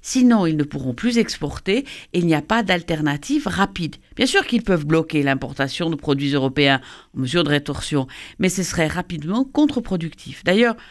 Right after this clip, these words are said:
tous les États de l'espace économique européen ont dû, bon gré mal gré, européaniser leurs droits. On parle surtout des droits de l'homme, mais cela touche en fait l'ensemble des règles juridiques. Ce qui rendra les choses plus compliquées, c'est que désormais,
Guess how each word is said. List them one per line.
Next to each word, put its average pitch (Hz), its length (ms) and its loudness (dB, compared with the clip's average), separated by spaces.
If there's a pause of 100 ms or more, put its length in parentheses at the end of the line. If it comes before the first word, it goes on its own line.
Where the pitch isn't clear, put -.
(300)
tous 415 140 0
les 262 240 4
États 160 260 -2
de - 100 -10
l'espace 160 400 -2
économique 151 500 0
européen 131 560 0 (340)
ont 196 160 4
dû, 208 200 4
bon 196 220 2
gré 160 220 2
mal 123 180 2
gré, 202 320 0 (540)
européaniser 208 760 2
leurs 247 200 2
droits. 180 360 -2 (240)
On 233 100 -4
parle 226 220 2
surtout - 360 -4
des 160 140 2
droits 139 240 -2
de 135 80 0
l'homme, 170 300 2
mais 143 80 2
cela 143 180 -2
touche 202 240 -4
en 180 80 -2
fait 220 260 -2 (220)
l'ensemble 226 560 2
des 131 80 0
règles 123 260 -4
juridiques. 117 560 -8 (360)
Ce - 100 -2
qui 233 160 2
rendra 226 320 2
les 160 120 0
choses 131 280 -2
plus 165 160 -8
compliquées, 139 680 0 (440)
c'est 240 240 0
que 175 340 0
désormais, 175 960 0